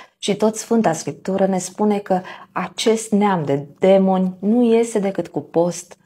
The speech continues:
și rugăciune. Postul și rugăciunea îmbinate ne fac să ne apropiem mai mult de Dumnezeu. Prin post și prin rugăciune, omul își astâmpără toate pornirile sufletești, trupești,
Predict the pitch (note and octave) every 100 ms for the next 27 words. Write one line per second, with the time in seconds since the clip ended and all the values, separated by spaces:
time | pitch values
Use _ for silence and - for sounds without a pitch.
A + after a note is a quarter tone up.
0 | _ - F3+ E3+ D#3 D3+ - - A#2+ -
1 | - _ _ _ _ _ _ _ _ -
2 | C#4+ D4 D4 C#4+ A#3+ F#3+ E3+ D#3+ F3+ G3+
3 | G3+ F3 C#3+ D3+ F3 G3 - A#3+ B3 A#3+
4 | - _ - G#3 G3+ - A3 A3+ A3+ -
5 | - G#3 F#3 F3 F3 F3 F3 F3+ F3 E3
6 | E3+ F3 E3 D3 D3+ D#3 C#3+ C#3 D3 -
7 | - _ _ - E3+ E3 G3+ A#3 - -
8 | - - D3+ C3+ C#3 C3 C3+ F3+ F3+ F3+
9 | - - - - G#3 A3 G#3+ G#3+ G#3+ G#3
10 | - - _ - G3+ G3 - - _ _
11 | _ _ _ _ _ - - - A3+ F3+
12 | D3+ D3 D3+ C#3 - A3 G#3+ G#3+ F#3+ F#3
13 | F#3+ G3+ G3 F#3+ F#3 - E3+ E3+ E3 -
14 | C#3 - - - - - F#3 E3+ E3 -
15 | - - -